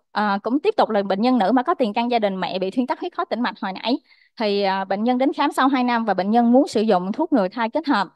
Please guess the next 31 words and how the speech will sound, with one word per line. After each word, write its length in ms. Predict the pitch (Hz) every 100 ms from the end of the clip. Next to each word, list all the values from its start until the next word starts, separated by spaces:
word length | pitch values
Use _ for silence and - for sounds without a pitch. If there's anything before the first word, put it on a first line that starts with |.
| _ _ _ -
À, 280 | 202 196 196 240 _ _ _ _
kể 180 | 202 226
từ 180 | 277 214
lần 160 | 220 208
khám 200 | 269 320
trước 220 | 339 403 -
thì 100 | 208
chị 120 | 196 202
gái 160 | 277
bệnh 160 | 220 196
nhân 280 | 233 226 214
lại 160 | 175
bị 160 | 175 175
thuyên 200 | 240 240
tắc 140 | 285
phổi, 300 | - - 247 294 - - -
không 160 | 262
có 80 | 277
yếu 100 | 302
tố 120 | 392
thúc 200 | 403 381
đẩy 240 | 175 190 240
và 100 | 190
được 140 | 180
chẩn 160 | 185 214
đoán 180 | 240
là 100 | 311
bị 140 | 202 170
thiếu 220 | 262 302
protein 320 | 269 - 226
C. 100 | 233